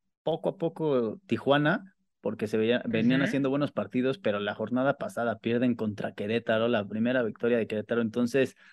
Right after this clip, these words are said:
Speaker 1: híjole, te, te ponen a dudar un poquito, ¿no? Que pierdas contra Querétaro, entonces yo creo que gana Monterrey.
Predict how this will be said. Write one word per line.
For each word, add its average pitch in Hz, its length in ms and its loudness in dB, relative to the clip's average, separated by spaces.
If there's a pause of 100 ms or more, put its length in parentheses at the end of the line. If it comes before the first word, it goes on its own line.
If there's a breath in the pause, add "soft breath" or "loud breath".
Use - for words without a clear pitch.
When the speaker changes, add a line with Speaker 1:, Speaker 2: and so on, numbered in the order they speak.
(440 soft breath)
Speaker 1:
híjole, 110 460 0
te, 113 220 -6
te 120 160 0
ponen 139 360 4
a 117 80 4
dudar 117 280 4
un 135 120 0
poquito, 117 420 -4
¿no? 117 140 0
Que 104 100 0
pierdas 123 300 4
contra 107 320 -2
Querétaro, 117 640 2 (460 soft breath)
entonces 123 580 2
yo 135 260 4
creo 143 180 -2
que 123 100 -2
gana 120 200 4
Monterrey. 107 540 0